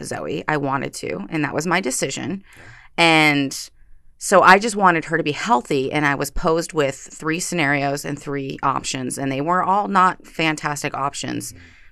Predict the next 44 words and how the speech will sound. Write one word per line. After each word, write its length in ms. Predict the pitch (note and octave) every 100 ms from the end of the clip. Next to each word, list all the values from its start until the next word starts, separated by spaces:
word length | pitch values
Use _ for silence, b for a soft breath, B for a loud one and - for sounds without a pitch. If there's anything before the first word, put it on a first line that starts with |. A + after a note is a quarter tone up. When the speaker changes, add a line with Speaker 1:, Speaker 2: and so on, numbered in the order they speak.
| -
Speaker 1:
but 120 | A#2+
I 80 | B2
trusted 340 | - B2+ C3+
my 100 | D3+
intuition. 640 | D3+ D#3+ D#3 D#3 D#3 D3+ D3+ b b b b
You 80 | -
know, 240 | A#2 A2 C3 -
it 120 | C#3+
was, 340 | B2+ B2 - _
I 80 | C#3
could 160 | -
have 220 | C3 C3 D3
an 80 |
abortion. 560 | E3 D#3 A#2+ B2 A#2 C3 - _
I 180 | - B2
could 520 | A#2+ - B2+ A#2+ A#2
wait 180 | A#2+ B2
to 80 | B2+
the 80 | C#3+
second 280 | - C#3 C#3+
trimester 480 | D3 C#3+ C3 C#3
and 80 | B2+
have 140 | B2+ A#2+
surgery 360 | - C3 C3 A#2+
to 80 |
remove 460 | A#2+ A#2+ A#2+ A2 -
the 80 | -
cancer. 520 | B2+ B2 A#2+ B2 A#2 A#2 b b b b b
I 60 | -
could 160 | C#3 C#3
go 140 | C#3
into 120 | C3
premature 600 | - C#3 B2 - C#3 A#2+
labor 380 | B2 C3 B2+ B2+
and 180 | - A#2
she 240 | - A2+
would 220 | A2 A#2+ A2+ -
not 240 | B2+ B2
make 220 | A#2+ B2+
it. 220 | D#3+ F#3 B B B
Speaker 2:
Mm. 60 | B B
Speaker 1:
Or 240 | E3 D#3+
I 80 | D#3
could 480 | D3+ E3 D3 C#3